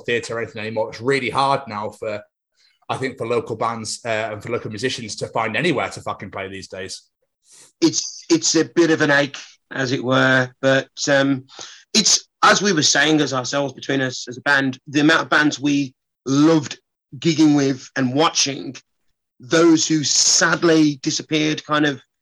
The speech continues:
Speaker 2: over the covid times. I'm gonna, I'm gonna drop a couple names, um, who we absolutely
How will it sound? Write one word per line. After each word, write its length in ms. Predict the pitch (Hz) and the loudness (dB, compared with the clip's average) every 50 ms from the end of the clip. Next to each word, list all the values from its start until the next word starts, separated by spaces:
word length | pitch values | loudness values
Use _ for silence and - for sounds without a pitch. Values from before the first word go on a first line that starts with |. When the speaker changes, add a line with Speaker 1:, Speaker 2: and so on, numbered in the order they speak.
| _ _ _ _ - | _ _ _ _ -2
Speaker 2:
over 180 | 156 165 160 135 | 0 0 0 2
the 100 | 135 151 | -2 -4
covid 460 | - - 156 156 160 156 165 160 160 - | -2 0 2 2 2 4 2 0 2 2
times. 480 | 156 160 160 165 160 160 160 151 - | 0 2 2 4 4 4 4 2 2
I'm 100 | 156 160 160 | 0 2 2
gonna, 120 | 160 156 | 2 0
I'm 400 | - - - - - - - 160 | -2 -6 -20 -20 -20 -8 -2 2
gonna 100 | 170 170 | 2 2
drop 180 | - 202 190 170 | 4 2 0 0
a 60 | - | 0
couple 240 | - 196 185 180 180 | -2 0 2 4 4
names, 540 | 175 170 170 175 170 170 165 151 131 - - - | 4 6 4 6 6 6 4 4 2 -2 -2 0
um, 360 | 151 151 151 147 147 143 139 131 | 0 2 2 2 0 -2 -2 -4
who 60 | 139 | -2
we 160 | 139 143 139 - - - | -2 -2 -2 -2 0 0
absolutely 360 | 139 - - - 151 170 | 0 0 0 -4 -4 -2